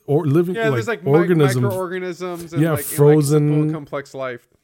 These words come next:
Speaker 1: Yeah, i-, in time and, you know
Speaker 2: Thousands and thousands of years, like, tens of thousands or millions of years below the
Speaker 1: Yeah,
Speaker 2: ice.
Speaker 1: and because with the ice cap melting, these bacteria have, you know, th-, which have been dormanted for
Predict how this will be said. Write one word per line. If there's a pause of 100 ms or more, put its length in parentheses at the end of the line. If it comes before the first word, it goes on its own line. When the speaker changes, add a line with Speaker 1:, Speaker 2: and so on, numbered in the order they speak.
(120)
Speaker 1:
Yeah,
i-,
in
time
and,
you
know
Speaker 2:
Thousands
and
thousands
of
years,
like,
tens
of
thousands
or
millions
of
years
below
the
Speaker 1:
Yeah,
Speaker 2:
ice.
Speaker 1:
and
because
with
the
ice
cap
melting, (500)
these (420)
bacteria (300)
have,
you
know, (680)
th-,
which
have
been
dormanted
for